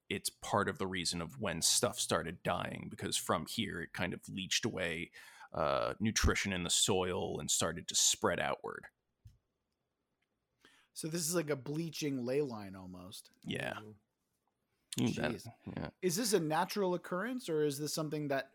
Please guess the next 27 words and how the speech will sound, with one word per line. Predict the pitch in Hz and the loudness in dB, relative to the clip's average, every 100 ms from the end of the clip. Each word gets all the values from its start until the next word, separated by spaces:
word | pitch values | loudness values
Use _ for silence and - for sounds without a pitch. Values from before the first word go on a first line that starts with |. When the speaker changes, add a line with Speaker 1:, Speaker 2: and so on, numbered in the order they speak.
| - | -10
Speaker 2:
was | 135 135 120 - | -4 -4 -4 -10
forced | - 156 165 160 - | -12 -2 0 0 -4
upon | - 160 147 | -6 -4 -4
the | 131 | -4
land? | 135 165 - - _ - - - - - - _ _ _ _ _ _ - | -6 -10 -12 -20 _ -20 -18 -16 -14 -16 -20 _ _ _ _ _ _ -4
Speaker 1:
I, | 143 180 202 196 151 - | 0 0 0 0 0 -2
I | - | 0
was | 156 175 | 4 6
seeing | - 185 180 170 | 6 4 4 4
it | |
as | 147 131 110 | 4 4 4
either | - 127 117 107 101 | 4 6 8 6 4
someone | - - 113 113 113 | 2 4 6 6 6
had | 104 90 - | 4 0 -4
tampered | - 85 85 110 107 | 0 0 2 2 2
with | 117 | 2
something | - - 117 104 120 113 107 - | 2 4 4 4 4 4 2 0
that | 98 | 0
they | 92 | 0
weren't | 80 107 110 | 2 4 4
supposed | - 82 - 104 117 - | 2 -2 2 2 4 2
to, | 175 170 - | 0 0 6
or | 120 | 8
no | 107 107 | 10 8
one | 113 | 8
understands | 104 92 - - 98 76 78 | 6 4 2 2 2 2 2
quite | - - 120 - | 2 2 -2 -2